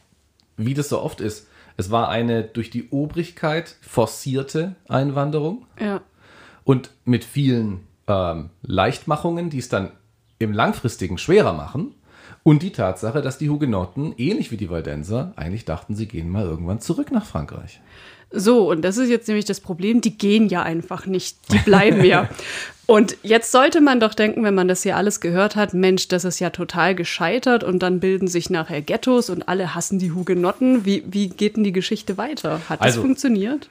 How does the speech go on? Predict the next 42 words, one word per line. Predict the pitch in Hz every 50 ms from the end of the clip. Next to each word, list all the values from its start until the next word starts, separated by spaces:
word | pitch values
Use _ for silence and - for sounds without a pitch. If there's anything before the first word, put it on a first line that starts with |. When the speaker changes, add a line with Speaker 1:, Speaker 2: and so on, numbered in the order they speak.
| _ _ _
Speaker 1:
ähm, | - 131 131 135 143 143 135 - - _ _ _ _ _ _
in | 156 185 202
dem | 160 175 180 196 180
Sinne, | 147 151 175 170 160 151 147 - - - - - 127 -
mit | - 156 160 160 -
all | - 131 143
den | 156 147
Schwierigkeiten, | 131 131 139 143 151 151 147 - 131 120 120 120 127 117
die | 123
es | 120 - -
halt | 110 107 -
dann | 104 98
typischerweise | - 120 113 117 110 117 101 98 95 92 90 95
macht, | 98 120 - - -
hat's, | - 113 - - - - - _ _ _ _ _ _ _ _ _ _ _
ich | 82 85 - - 107 - - -
mach | 104 95 -
jetzt | - - -
mal | 104 107
hier | 113 104 -
Anführungszeichen, | - 120 - - 135 110 120 113 - - 120 107 113 - - 98 - - -
funktioniert. | - - - 123 113 101 - - 104 95 87 87 104 151 160 - - - - - - - - - -
Die | - 120 123 127
Hugenotten | 165 165 165 143 135 151 - - - 165 135
haben | 123 113 120 131 123
für | - - 117
sich | 104 117 147 185 - -
etwas | - - - 123 - -
gemacht, | - 107 104 113 143 - -
das | 123 113 -
kennt | - 131 151 156 -
man | 131 110 110
in | 110 85
anderer | 98 127 156 156 135 113
Form | - - - 104 98 98 98 95
auch. | - - 69 - 80 -
Die | - 135 123
Hugenotten | 131 127 131 117 113 117 143 - 151 127 120
haben | 117 117 131 135
sich | 135 131 131 -
fast | - - 101 - - - -
schon | - 123 120 127 131